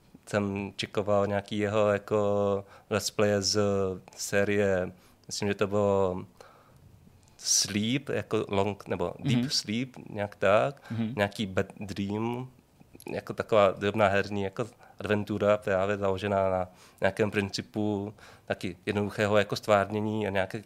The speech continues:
Speaker 1: klika-, nějakých klikacích jako mechanik
Speaker 2: Mhm.
Speaker 1: formou inventáře a tak, ale mimo to je to, já si myslím, že já se možná spíše inspiruju jako tou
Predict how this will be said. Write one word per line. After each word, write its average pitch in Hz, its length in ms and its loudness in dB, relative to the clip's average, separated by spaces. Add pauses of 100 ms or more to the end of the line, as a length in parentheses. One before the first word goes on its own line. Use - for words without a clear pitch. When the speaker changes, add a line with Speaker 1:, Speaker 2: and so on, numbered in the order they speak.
Speaker 1:
klika-, 101 280 -10 (160)
nějakých 104 280 -2
klikacích 110 480 -6
jako 117 180 -4
mechanik 117 580 -2 (180)
Speaker 2:
Mhm. 113 200 -2 (200)
Speaker 1:
formou 98 540 -4
inventáře 95 580 0
a 101 60 0
tak, 95 460 0 (580)
ale 101 260 0 (380)
mimo 104 280 -2 (100)
to 104 540 0 (340)
je 107 100 -4
to, 107 440 2 (960)
já 120 60 2
si - 100 2
myslím, 190 180 2
že 185 60 8
já 180 120 12
se 180 140 2
možná 180 260 8
spíše - 280 -4
inspiruju 170 680 2 (680)
jako 151 260 0
tou 156 240 0